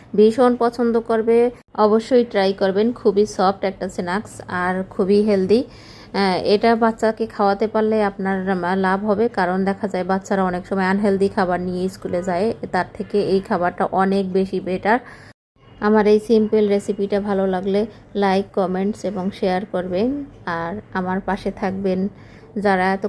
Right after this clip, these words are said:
কষ্ট করে আমার সব ভিডিওগুলো দেখেন, সব রান্নাগুলো দেখেন, তাদের সবাইকে অনেক অনেক ধন্যবাদ।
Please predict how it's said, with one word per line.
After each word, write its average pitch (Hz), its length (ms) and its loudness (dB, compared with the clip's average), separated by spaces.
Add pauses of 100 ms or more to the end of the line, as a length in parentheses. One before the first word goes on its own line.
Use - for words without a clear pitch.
কষ্ট 226 260 -2
করে 208 280 2
আমার 196 220 0 (200)
সব 196 320 0
ভিডিওগুলো 180 540 -2
দেখেন, 190 420 -4
সব 190 260 0
রান্নাগুলো 190 520 0
দেখেন, 190 360 -2
তাদের 190 280 -2
সবাইকে 190 580 -2
অনেক 180 500 -4
অনেক 190 340 -2
ধন্যবাদ। 185 580 -4